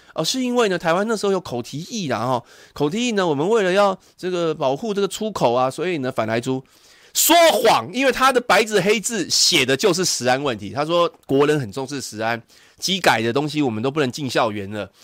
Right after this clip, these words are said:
那这个莱猪更不能进。他讲的是食安，跟贸易一点关系都没有。所以你看民进党说谎、说谎再说谎，这种说谎立法委员现在要，现在要去参加中二的补选。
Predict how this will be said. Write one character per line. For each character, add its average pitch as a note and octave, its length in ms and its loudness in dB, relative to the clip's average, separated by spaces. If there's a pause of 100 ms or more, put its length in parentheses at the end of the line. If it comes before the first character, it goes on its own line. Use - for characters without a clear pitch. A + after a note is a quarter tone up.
(200)
那 D3+ 180 0
这 E3 100 -4
个 D3 120 2
莱 B2+ 160 4
猪 D3 160 -4
更 C#3+ 140 0
不 C#3+ 120 -6
能 A2 140 -4
进。 A2 180 -6
他 G#3+ 140 -2
讲 G3+ 160 0
的 A#3 80 0
是 C4+ 80 -2
食 - 320 2
安， A#3+ 280 0
跟 B3+ 140 2
贸 B3 220 4
易 A#3 120 -2
一 A3+ 40 -2
点 D3+ 100 -2
关 F#3 120 2
系 F#3+ 40 0
都 G3 100 2
没 C#3 140 0
有。 A#2+ 80 0 (380)
所 A#3 100 -4
以 - 20 0
你 G3 60 0
看 A3+ 100 2
民 D#3+ 100 0
进 F3 140 -2
党 G#2 200 -2 (580)
说 G#3+ 320 4
谎、 C#3+ 240 2
说 F3+ 260 2
谎 A#2+ 160 0
再 C#3+ 160 0
说 A#2 300 -6
谎， F#2+ 180 -14
这 A3+ 100 2
种 D#3+ 120 2
说 G3 320 4
谎 C#3 220 4
立 E3+ 80 -4
法 A#2+ 160 4
委 G#2+ 160 0
员 G2 120 -6
现 D#3 140 0
在 D3 60 2
要， D3 100 0 (380)
现 F3 120 -4
在 E3 120 0
要 E3 120 4
去 D#3+ 140 -8
参 C#3+ 180 -2
加 C#3+ 240 2 (200)
中 D3 200 0
二 D3+ 120 0
的 A2 80 -4
补 G#2+ 240 -10
选。 G#2 200 -4